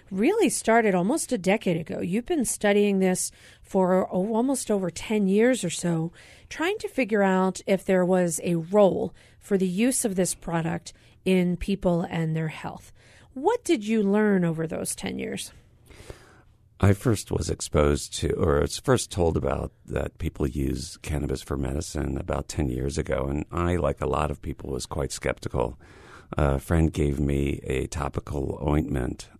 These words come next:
Speaker 2: uh, topical cream that had been infused with cannabis oil, and I sometimes get, uh, arthritic pain, and I put it on, and it worked, and I was shocked, uh, to say the least, and that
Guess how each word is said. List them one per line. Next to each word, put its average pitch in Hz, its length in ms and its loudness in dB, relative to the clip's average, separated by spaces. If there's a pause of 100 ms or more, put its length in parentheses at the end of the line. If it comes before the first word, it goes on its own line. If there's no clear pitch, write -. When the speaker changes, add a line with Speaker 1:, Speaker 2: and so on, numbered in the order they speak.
Speaker 2:
uh, 65 340 -6 (180)
topical 73 360 -4
cream 69 280 0
that 69 80 0
had 65 100 -4
been 65 160 -2
infused 65 340 -4
with 62 140 -4
cannabis 69 420 -2
oil, 65 400 0 (680)
and 76 480 2
I 76 420 4
sometimes 73 640 0
get, - 400 -4
uh, 65 180 -2
arthritic 71 460 -2
pain, 78 340 0
and 64 140 -4
I 62 140 -4
put - 240 -6
it 71 80 -4
on, 69 400 -2
and 67 480 -4 (400)
it 64 160 -4
worked, - 400 -2 (240)
and 64 320 -4
I 64 200 -4
was 64 400 -2
shocked, - 640 -4 (280)
uh, 60 260 -8 (140)
to - 100 -10
say 65 200 -4
the 62 120 -6
least, 80 380 -2
and 69 180 -2 (540)
that 85 320 4